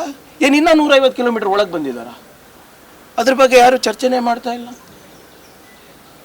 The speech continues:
ಇವೆಲ್ಲ ಪ್ರಶ್ನೆಗೆ ಉತ್ತರ ಕೊಡಬೇಕಾಗಿದ್ದು ಯಾರು ಹೇಳಿ? ಪ್ರಧಾನಮಂತ್ರಿಯವರು. ಅವ್ರು ಬಿಟ್ಟು ಇನ್ನೆಲ್ಲರೂ ಕೊಡ್ತಾ ಇದ್ದಾರೆ. ಅದು ನಮ್ಗೆ ಗೊತ್ತಿಲ್ಲ. ನೀವು ನಮ್ಮ ಮಾಧ್ಯಮ ಸ್ನೇಹಿತರು,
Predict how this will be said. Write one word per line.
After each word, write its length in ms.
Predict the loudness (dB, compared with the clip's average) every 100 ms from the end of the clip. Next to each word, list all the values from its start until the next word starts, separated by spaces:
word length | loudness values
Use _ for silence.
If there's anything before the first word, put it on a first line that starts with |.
| -20 -20 -20 -12
ಇವೆಲ್ಲ 280 | -2 0 0
ಪ್ರಶ್ನೆಗೆ 640 | 0 -2 0 2 2 2
ಉತ್ತರ 300 | 0 2 2
ಕೊಡಬೇಕಾಗಿದ್ದು 640 | 2 0 -2 -2 -4 -6 -2
ಯಾರು 160 | -2 -2
ಹೇಳಿ? 200 | -6 -10 -16 -20 -20 -20 -20 -20 -20 -20 -20 -20 -20 -20 -20 -20 -20 -20 -18
ಪ್ರಧಾನಮಂತ್ರಿಯವರು. 880 | -8 -2 -2 -2 -4 -4 -6 -8 -16 -20 -20 -20 -20 -20 -20 -20 -6
ಅವ್ರು 180 | 0 2
ಬಿಟ್ಟು 240 | 2 -2 -2
ಇನ್ನೆಲ್ಲರೂ 380 | -2 -2 -2
ಕೊಡ್ತಾ 320 | -4 -10 -12 -14
ಇದ್ದಾರೆ. 340 | -14 -20 -20 -20 -20 -20 -20 -20 -20 -20 -20 -12 -4
ಅದು 520 | -2 2 2 0 -2
ನಮ್ಗೆ 200 | 0 2
ಗೊತ್ತಿಲ್ಲ. 500 | 2 2 2 0 -2 -6 -20 -20 -20 -20 -20 -6
ನೀವು 200 | -2 2
ನಮ್ಮ 200 | 0 0
ಮಾಧ್ಯಮ 320 | -2 0 -4
ಸ್ನೇಹಿತರು, 560 | -4 -6 -6 -6 -10